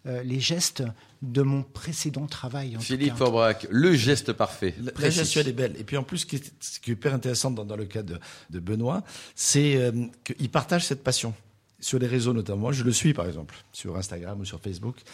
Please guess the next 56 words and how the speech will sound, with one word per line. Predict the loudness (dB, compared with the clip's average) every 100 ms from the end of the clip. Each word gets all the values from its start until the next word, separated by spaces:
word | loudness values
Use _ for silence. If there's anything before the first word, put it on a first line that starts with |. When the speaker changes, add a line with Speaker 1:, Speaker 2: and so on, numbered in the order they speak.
| -18 -20 _
Speaker 3:
Et | -2
là, | 2 2
il | 2
a | 0
fait | 2 2 2 0
récemment | 0 0 0 2
une | 0
vidéo | 0 2 4 2
justement | 0 -6
sur | -4 -6
la |
taille. | -2 -2 -2 -4
Speaker 2:
D'accord. | -6 -4 -4 -4 -12 -20
Speaker 3:
C'est | -12 -6 -4
juste, | -4 -6 -10 -10
c'est | -8
juste | -6 -6 -6
exceptionnel, | -4 -4 0 0 -2
euh, | -6 -10 -10
la | -8
façon | -6 -4 -6
dont, | -4 -6
dont | -6
c'est | -6 -6
expliqué, | -6 -8 -12 -10 -10
hein. | -8 -8
On |
comprend. | -2 -2 -2 -6 -8 -18 -20 _ _
C'est, | -12 -12
c'est | -10 -8
Speaker 1:
Gentil. | -8 -2
Speaker 3:
comme | 0 0
il, | -2 0
comme | 0
il | 2 2
l'a, | 0 0
il | -2 -2
l'a, | -2 -4
il, | -6 -4 -4 -6
il, | -8 -6 -4 -4
euh, | -4 -4 -8 -10
il | -10 -6
l'étudie, | -6 -4 -2 2 4 4 0 -2
il |
Speaker 2:
Ouais. | -2
Speaker 3:
le, | -2
il | 0 4
le | 4
vit, | 6 4 2 0 -16 -10
et |
finalement, | -6 -4 -2 0 0
pour | 0 2
mieux | 4 4 2 2
la | -2
comprendre, | -2 -4 -2 0 0
c'est, | 0 -4